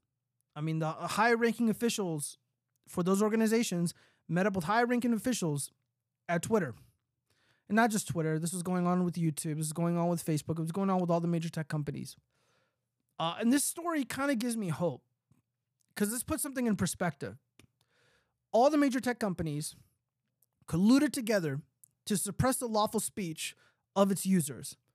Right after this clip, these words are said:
who were anti-Biden, who were anti-Democrats. They, they,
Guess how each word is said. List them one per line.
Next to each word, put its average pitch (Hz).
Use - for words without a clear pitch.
who 220
were 185
anti-Biden, 165
who 175
were 170
anti-Democrats. 170
They, 202
they, 202